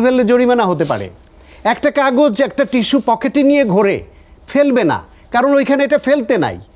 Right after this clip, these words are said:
সে ওই সিস্টেম আছে, সে সিস্টেম মানে। সেই লোকটাই এদেশে আসলে এই সিস্টেম মানে না কেন?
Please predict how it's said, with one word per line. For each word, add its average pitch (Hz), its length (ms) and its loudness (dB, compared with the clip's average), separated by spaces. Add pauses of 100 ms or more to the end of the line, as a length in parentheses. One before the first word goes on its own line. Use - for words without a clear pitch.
(180)
সে - 160 -2
ওই 262 100 2
সিস্টেম 285 480 0
আছে, 285 300 0 (220)
সে 247 140 0
সিস্টেম 269 400 0
মানে। 160 300 -2 (560)
সেই 240 360 0
লোকটাই 285 420 2
এদেশে 240 360 0
আসলে 247 300 -2
এই 226 100 0
সিস্টেম 226 480 -4
মানে 180 260 0
না 262 140 2
কেন? 143 220 -4